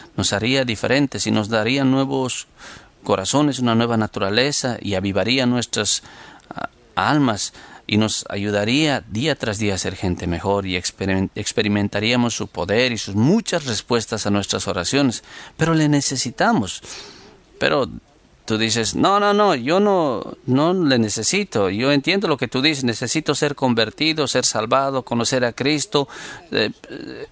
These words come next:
eh, y, y seguirle a Él, pero yo no quiero ningún gobernador."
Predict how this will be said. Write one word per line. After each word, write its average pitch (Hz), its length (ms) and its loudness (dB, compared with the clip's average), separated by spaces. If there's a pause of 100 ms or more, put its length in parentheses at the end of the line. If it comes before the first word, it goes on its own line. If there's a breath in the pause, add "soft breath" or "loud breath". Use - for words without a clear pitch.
(100)
eh, 110 180 -2 (160)
y, 113 320 -2
y 110 60 0
seguirle 147 460 0
a 156 140 4
Él, 147 60 -2
pero 147 160 0
yo 165 140 2
no 185 140 0
quiero 185 340 2
ningún 123 380 4
gobernador." 98 720 0